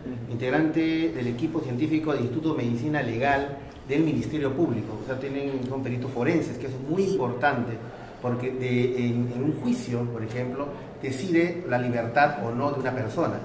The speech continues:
Speaker 2: De tal es la delicadeza o el cuidado que deben tener los análisis de los especialistas que, especialistas que están escuchando.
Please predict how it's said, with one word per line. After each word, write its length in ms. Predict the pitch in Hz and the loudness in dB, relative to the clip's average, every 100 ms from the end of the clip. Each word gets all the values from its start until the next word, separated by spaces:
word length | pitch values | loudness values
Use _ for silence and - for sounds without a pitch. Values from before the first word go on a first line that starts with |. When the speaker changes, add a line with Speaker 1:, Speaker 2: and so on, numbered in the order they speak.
| 104 | -6
Speaker 2:
De 80 | 113 | -4
tal 260 | 160 165 | 2 2
es 80 | - | 4
la 100 | 143 | 0
delicadeza 840 | 120 113 110 117 170 185 175 175 135 | 0 -2 -2 0 2 2 2 0 0
o 40 | |
el 80 | 117 | -4
cuidado 420 | 117 117 147 165 165 - - | -4 0 2 2 0 -6 -4
que 80 | 131 | -2
deben 160 | 139 | 0
tener 160 | 139 135 | 0 -2
los 100 | 120 | -2
análisis 440 | 123 165 143 - 117 - - - | 2 2 2 0 -4 -8 -12 -10
de 80 | 113 | -6
los 80 | 113 | -6
especialistas 520 | 113 113 120 151 165 | -6 -4 -2 0 -2
que, 100 | 117 | -2
especialistas 600 | - - - 120 143 170 | -6 -6 -6 -4 -2 -2
que 60 | 135 | -4
están 200 | 123 123 | -4 -4
escuchando. 440 | 123 - 160 110 | -4 -2 -2 -2